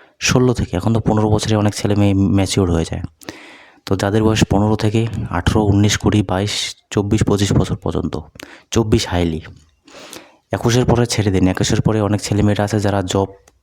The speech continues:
করার ইচ্ছা জাগায় অথবা কিছু একটা করতে হবে লাইফে, তখন তারা সেখানে সময় দেয়।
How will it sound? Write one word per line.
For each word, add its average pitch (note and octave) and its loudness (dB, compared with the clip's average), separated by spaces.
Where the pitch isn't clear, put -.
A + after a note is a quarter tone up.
করার G2+ 0
ইচ্ছা G2+ -2
জাগায় G2+ 0
অথবা G2 0
কিছু - 2
একটা A#2 0
করতে A2+ 0
হবে A2 4
লাইফে, G2+ 0
তখন G2+ 0
তারা G2+ -2
সেখানে G#2 0
সময় F#2 0
দেয়। - -6